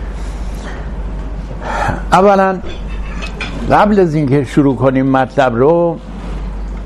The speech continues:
این موضوع رو باید بررسی کنیم که آیا اساساً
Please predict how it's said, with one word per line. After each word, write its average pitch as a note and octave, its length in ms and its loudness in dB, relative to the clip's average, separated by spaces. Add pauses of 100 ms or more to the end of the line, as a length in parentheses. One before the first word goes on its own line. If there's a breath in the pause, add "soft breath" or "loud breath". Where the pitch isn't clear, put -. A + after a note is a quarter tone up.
(140)
این G3 200 6
موضوع E3+ 380 4
رو D#3+ 60 2
باید D3 320 2
بررسی A#2 460 4
کنیم C#3 400 2
که C#3 160 2 (120)
آیا C#3+ 580 4 (120)
اساساً A#2 680 0